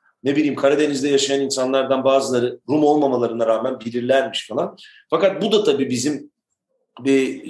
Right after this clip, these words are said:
şeylerimizden yani yaralarımızdan ve homojenleştiğimiz yerlerden bir tanesi. Belki o zaman dile olan şeyimiz daha da farklı olacaktı. Şimdi mesela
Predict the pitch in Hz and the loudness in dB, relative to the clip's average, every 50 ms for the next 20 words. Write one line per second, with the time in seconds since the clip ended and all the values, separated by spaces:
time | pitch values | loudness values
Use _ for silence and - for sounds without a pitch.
0 | 120 120 - - 147 147 143 151 147 143 147 147 131 131 147 143 139 123 117 117 | -14 -8 -4 0 0 2 2 2 2 0 0 -2 0 2 2 2 2 2 0 0
1 | 113 110 - - _ _ _ _ _ - 123 127 143 151 156 156 156 156 165 165 | -2 -6 -10 -16 _ _ _ _ _ -6 -2 2 2 4 4 4 4 2 2 0
2 | 165 156 156 208 233 226 196 170 156 - - - - _ _ - - 147 151 151 | -2 -2 0 0 0 0 0 0 -2 -2 -4 -10 -18 _ _ -8 -4 -2 0 0
3 | 160 156 - 165 160 160 160 160 156 - - - 175 190 185 165 165 151 147 151 | 0 0 2 0 0 0 0 -2 -4 -6 -6 -6 -6 -6 -2 0 0 0 2 2
4 | 147 151 175 190 185 180 - 165 139 127 123 - - - 160 185 180 185 196 185 | 0 0 0 0 -2 -2 -4 -4 -4 -4 -4 -4 -2 0 2 2 2 0 0 2
5 | 202 196 185 196 156 135 170 214 - - _ _ _ _ _ _ _ 127 143 165 | 2 2 2 2 2 0 -2 -2 -4 -10 _ _ _ _ _ _ _ -6 -2 2
6 | 202 208 202 - 156 156 147 143 139 139 - 143 147 175 247 - - 185 175 180 | 2 2 2 2 0 0 0 0 0 -2 -4 -6 -8 -8 -8 -4 -2 -2 0 2
7 | 240 233 233 185 135 - - - _ _ _ - 139 139 135 - - 131 127 117 | 2 2 2 2 0 -2 -6 -12 _ _ _ -2 0 0 0 0 -4 -6 -2 -2
8 | 120 117 120 - - 170 180 180 170 165 156 165 170 180 175 165 - - - | -2 -4 -4 -6 -6 -4 -2 0 0 0 -2 0 0 0 0 -2 -2 -8 -16